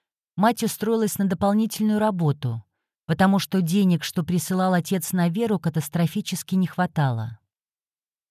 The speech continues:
Мать никак не могла смириться с понижением уровня жизни —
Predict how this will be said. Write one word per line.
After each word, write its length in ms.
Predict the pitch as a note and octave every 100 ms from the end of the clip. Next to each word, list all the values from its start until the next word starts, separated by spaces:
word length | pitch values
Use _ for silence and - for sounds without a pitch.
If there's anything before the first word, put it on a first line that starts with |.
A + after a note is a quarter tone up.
| -
Мать 360 | F3+ G3 F#3+
никак 440 | G#3+ G#3+ G3+ D3+ -
не 80 |
могла 300 | D#3+ D3 E3
смириться 580 | D#3 - E3+ F3 D#3+ -
с 100 | D3
понижением 680 | - E3+ E3+ E3+ F3+ E3 E3
уровня 360 | E3+ D#3+ E3+ D#3
жизни — 640 | D#3 A3+ G3 E3 B2